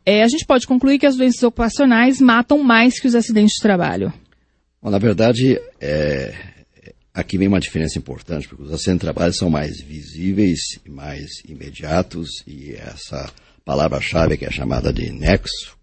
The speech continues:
Speaker 2: causal entre o trabalho e o, o desfecho, no caso, um acidente de trabalho, é muito mais evidente nos acidentes, muito mais dramático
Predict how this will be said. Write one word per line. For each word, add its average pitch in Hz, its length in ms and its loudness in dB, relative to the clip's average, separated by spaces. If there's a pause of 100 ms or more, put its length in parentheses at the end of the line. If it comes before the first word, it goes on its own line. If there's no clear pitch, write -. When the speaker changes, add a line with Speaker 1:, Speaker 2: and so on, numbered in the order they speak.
Speaker 2:
causal 69 580 -6 (600)
entre 71 640 -6 (120)
o - 80 -20
trabalho 69 680 -8 (160)
e 78 240 -4
o, 69 80 -2 (140)
o 67 80 -18
desfecho, 67 640 -6
no 64 140 -14
caso, 65 360 -10
um 62 60 -6
acidente - 280 -8
de - 40 -10
trabalho, 69 420 0 (360)
é 71 40 -16
muito 67 240 -16
mais 71 220 0
evidente 76 640 0
nos 67 160 -12
acidentes, 87 640 0 (300)
muito - 220 -18
mais 67 180 -6
dramático 78 680 2